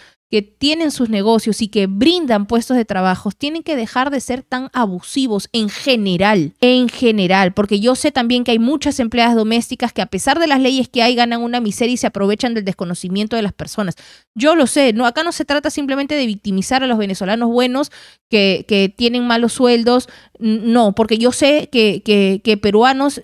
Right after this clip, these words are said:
como nosotros, porque yo también he sido chibola y he tenido que pagar mi derecho a piso y trabajar, eh, eh, entrar de repente, eh, como asistente de administración y, y mi jefe, que era el dueño de una empresa china, que quería que le limpie el baño también.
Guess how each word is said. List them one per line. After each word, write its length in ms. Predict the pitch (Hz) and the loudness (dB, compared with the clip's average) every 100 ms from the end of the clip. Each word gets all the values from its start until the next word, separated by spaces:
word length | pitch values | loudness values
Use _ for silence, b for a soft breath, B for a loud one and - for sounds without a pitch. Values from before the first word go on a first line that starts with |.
| _ | _
como 240 | - 202 185 | -4 -2 0
nosotros, 520 | 185 - 269 - 294 | -2 0 -2 0 -2
porque 200 | 233 190 | -2 -6
yo 100 | 196 | -4
también 300 | 247 233 247 | -2 -2 -2
he 60 | 247 | -2
sido 220 | 254 254 | 0 -2
chibola 400 | - 202 240 262 | 0 2 2 2
y 80 | 240 | 0
he 40 | |
tenido 240 | 220 226 | -4 -6
que 100 | 240 | -4
pagar 240 | 233 170 208 | -4 -2 -2
mi 140 | 233 | -2
derecho 260 | 190 202 233 | -2 -2 -6
a 60 | |
piso 260 | - 254 233 | -4 -4 -4
y 60 | 262 | -4
trabajar, 500 | 208 170 170 233 262 B B B | -2 -2 0 -2 -2 B B B
eh, 80 | 202 196 175 | 2 4 4
eh, 400 | 196 180 170 185 | 4 4 2 0
entrar 440 | 190 233 233 254 | 2 2 2 2
de 140 | 233 202 | 0 0
repente, 520 | 202 240 240 262 240 | 0 -2 0 0 2
eh, 380 | 190 180 175 165 - | 2 2 2 0 -2
como 220 | 220 208 | 0 0
asistente 440 | 196 196 - 262 285 | 0 0 -2 0 0
de 40 | |
administración 800 | 254 226 202 - 190 - 269 311 B B B | -2 -2 -4 -4 -4 0 2 0 B B B
y, 320 | 214 208 202 208 | 2 4 2 2
y 220 | 208 196 | 2 4
mi 140 | 196 | 2
jefe, 340 | 185 247 254 262 | 2 2 2 0
que 80 | 240 | 0
era 120 | 247 | 2
el 80 | 240 | 2
dueño 240 | 254 254 | 0 0
de 60 | 247 | 0
una 120 | 247 | -2
empresa 360 | 240 254 269 240 | 0 0 0 0
china, 280 | 294 294 | 0 0
que 120 | 277 254 | -4 -2
quería 260 | 254 269 | 0 0
que 80 | 240 | 0
le 80 | 190 | -2
limpie 240 | 214 220 | -2 0
el 80 | 233 | 2
baño 240 | 233 247 240 | 2 0 -2
también. 360 | 185 214 226 | -2 0 0